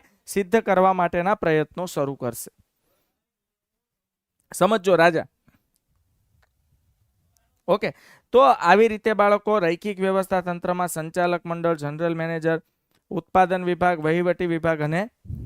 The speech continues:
વેચાણ વિભાગ, ખરીદ અધિકારી, ઉત્પાદન અધિકારી, વહીવટી અધિકારી, હિસાબી અધિકારી, વેચાણ અધિકારી અને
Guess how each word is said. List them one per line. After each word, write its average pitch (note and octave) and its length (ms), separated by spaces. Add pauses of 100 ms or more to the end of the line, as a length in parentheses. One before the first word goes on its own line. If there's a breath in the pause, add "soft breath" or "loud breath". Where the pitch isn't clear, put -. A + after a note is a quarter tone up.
(140)
વેચાણ D3+ 360
વિભાગ, A2 280 (480 soft breath)
ખરીદ F#3 320
અધિકારી, F#3+ 460
ઉત્પાદન F#3 540
અધિકારી, F3+ 440
વહીવટી F3 500
અધિકારી, F3 520
હિસાબી F3+ 380
અધિકારી, F3+ 440
વેચાણ F3 400
અધિકારી E3+ 460
અને F#3+ 300